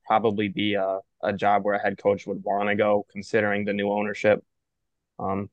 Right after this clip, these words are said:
but they're gonna have to look forward to the offseason. It's gonna be a busy one in Washington, but nice win for the Cowboys. Good win on Thanksgiving. They were in the Salvation Army bucket a lot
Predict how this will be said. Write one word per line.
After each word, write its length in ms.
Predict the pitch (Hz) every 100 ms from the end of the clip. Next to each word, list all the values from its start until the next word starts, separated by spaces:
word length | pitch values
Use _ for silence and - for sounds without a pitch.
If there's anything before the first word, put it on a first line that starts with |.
| -
but 160 | 107
they're 80 | 110
gonna 80 | 120
have 80 | 110
to 80 |
look 160 | 113 113
forward 180 | 117 110
to 40 |
the 60 | 107
offseason. 320 | 113 113 104
It's 80 | 104
gonna 180 | 120 107
be 100 | 107
a 40 |
busy 260 | 98 107 104
one 160 | 101
in 140 | 98 98
Washington, 520 | 98 98 - 92 98 101 -
but 180 | 98 - _ _ _ _
nice 160 | 123 127
win 120 | 120
for 100 | 104
the 80 | 110
Cowboys. 520 | - 104 101 104 101
Good 140 | 117 104
win 160 | 104
on 80 | 101
Thanksgiving. 640 | 98 104 - 104 104 101 - _ _ _ -
They 180 | 107 107
were 200 | 101 98 _ _ -
in 140 | 120
the 80 | 117
Salvation 560 | 107 120 117 113 110 113
Army 220 | 107 104
bucket 280 | 104 104 104
a 60 |
lot 380 | 104 104 104 101